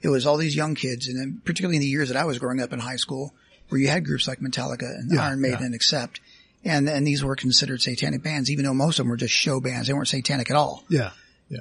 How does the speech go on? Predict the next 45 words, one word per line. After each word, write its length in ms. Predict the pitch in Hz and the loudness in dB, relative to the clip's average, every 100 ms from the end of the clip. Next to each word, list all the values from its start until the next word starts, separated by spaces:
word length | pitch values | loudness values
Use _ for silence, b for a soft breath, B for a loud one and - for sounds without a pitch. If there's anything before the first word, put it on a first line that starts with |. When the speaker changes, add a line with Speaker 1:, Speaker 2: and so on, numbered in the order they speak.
| - | 4
Speaker 1:
But 240 | 156 - | 4 4
you 160 | 180 147 | -2 0
have 280 | 165 170 | 0 0
this 220 | 160 147 - | 0 0 -2
group 380 | 156 156 147 | -2 -4 -4
of 160 | 143 139 | -6 -4
religious 400 | 131 160 196 139 | -2 2 2 2
leaders. 320 | 135 131 127 | 0 -2 -2
You 80 | 135 | 0
remember 200 | 131 131 | -2 -2
you 140 | 123 | -2
had, 80 | 165 | -2
you 160 | 151 135 | 0 -2
had 120 | 135 | 0
the 60 | 123 | 0
Bakers 520 | 131 131 131 123 120 | 2 2 2 -4 -2
and 60 | 135 | -2
you 80 | |
had 140 | 123 127 | -2 -2
all 100 | 131 | -4
those 160 | 127 | -2
other, 260 | 135 131 127 202 | 0 0 -2 6
Speaker 2:
Uh-huh. 280 | 151 131 127 _ | 6 6 2 _
Speaker 1:
uh, 220 | 156 135 160 | -6 -4 -2
you 80 | 143 | 2
know, 80 | |
mega 220 | 135 147 135 | 4 6 4
church 260 | - 131 | 2 -2
type 160 | 139 135 | -4 -2
individuals, 480 | 135 156 120 131 123 | 0 2 2 2 2
Speaker 2:
Yeah. 40 | |
Speaker 1:
and 80 | 135 | 2
they 100 | 143 | 2
have 220 | 147 151 | 0 -2
to 80 | 147 | -2
have 120 | 127 | -2
the 80 | 127 | 0
boogeyman. 380 | 156 139 139 123 | 2 2 -2 -2
They've 100 | 131 | 0
Speaker 2:
Yeah. 80 | |
Speaker 1:
always 160 | 143 147 | 2 2
gotta 140 | 151 123 | 2 0
have 80 | 135 | -2
a 40 | |
demon. 340 | 156 147 123 | -4 -4 -6